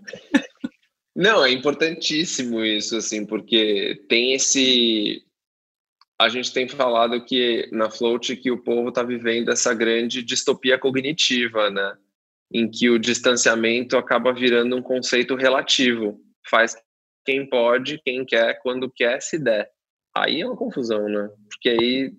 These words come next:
se é uma, se é um conceito sujeito à interpretação individual, aí fica um pouco confuso, porque aí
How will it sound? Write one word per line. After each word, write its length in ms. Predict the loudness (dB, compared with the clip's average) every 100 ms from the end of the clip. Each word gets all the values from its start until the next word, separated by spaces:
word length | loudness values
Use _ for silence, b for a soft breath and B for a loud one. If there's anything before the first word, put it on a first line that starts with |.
| -14
se 220 | -2 0
é 40 |
uma, 340 | 2 2 0 -2 -8
se 140 | -2 0
é 40 |
um 80 | 0
conceito 440 | 0 0 0 0
sujeito 300 | 0 0 0
à 20 |
interpretação 520 | -2 -2 0 0 0 -4
individual, 840 | -4 -4 -2 2 4 2 0 0
aí 100 | -2
fica 180 | 0 -4
um 40 |
pouco 220 | -4 -6 _
confuso, 520 | -6 -4 -2 -2 -2
porque 180 | -2 0
aí 300 | 2 2